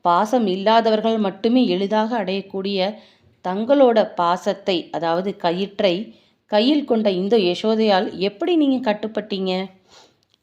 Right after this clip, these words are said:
இன்று தேவர்கள் கூட இப்போ முழிச்சுக்கிட்டு இருக்காங்க.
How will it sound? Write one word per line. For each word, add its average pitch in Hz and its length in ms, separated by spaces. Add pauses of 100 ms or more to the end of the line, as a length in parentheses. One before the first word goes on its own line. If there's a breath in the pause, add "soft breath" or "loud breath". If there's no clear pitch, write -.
(140)
இன்று 180 320
தேவர்கள் 220 460
கூட 220 240
இப்போ 214 580
முழிச்சுக்கிட்டு 226 440
இருக்காங்க. 156 580